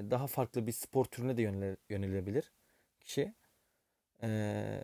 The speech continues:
bu kahvaltıda karbonhidrat zengin olmalı. Çünkü antrenman öncesi ilk öğün olacak. Antrenman öncesi ilk öğünde çok yüksek miktarda lif içeren, e, işte yulaftır vesairedir, e, tüketiliyorsa yulaflı ve yani böyle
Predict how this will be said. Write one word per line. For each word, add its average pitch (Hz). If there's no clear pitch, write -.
bu -
kahvaltıda 202
karbonhidrat 180
zengin 175
olmalı. 135
Çünkü 127
antrenman 139
öncesi 120
ilk 147
öğün 120
olacak. 104
Antrenman 165
öncesi 160
ilk 170
öğünde 147
çok -
yüksek -
miktarda 170
lif 160
içeren, 151
e, 123
işte 151
yulaftır 147
vesairedir, 151
e, 120
tüketiliyorsa 175
yulaflı 131
ve 131
yani 123
böyle 117